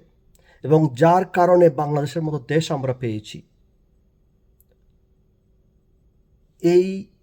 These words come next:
মানুষগুলা খারাপ। এই ধর্মান্ধ কিছু লোক আপনারা দেখেছেন, প্রিয় দর্শক, একশো থেকে দুইশো লোক হবে। এবং নির্লজ্জ বেহায়া মিডিয়া বলে কি জুলাই যোদ্ধা,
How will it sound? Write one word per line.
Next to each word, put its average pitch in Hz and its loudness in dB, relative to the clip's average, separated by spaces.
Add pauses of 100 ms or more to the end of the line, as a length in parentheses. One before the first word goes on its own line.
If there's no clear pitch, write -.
(220)
মানুষগুলা 156 -2
খারাপ। 123 -8 (1900)
এই 160 0
ধর্মান্ধ 170 2
কিছু 196 -4
লোক 190 0
আপনারা 147 -6
দেখেছেন, 147 -4
প্রিয় 139 -8
দর্শক, 135 -6 (400)
একশো 165 -6
থেকে 190 -2
দুইশো 156 -2
লোক 147 -4
হবে। 113 -6 (1080)
এবং 185 2 (460)
নির্লজ্জ 165 2
বেহায়া 143 0 (160)
মিডিয়া 131 -2
বলে 127 -2
কি 131 -6 (1700)
জুলাই 127 0
যোদ্ধা, 120 -4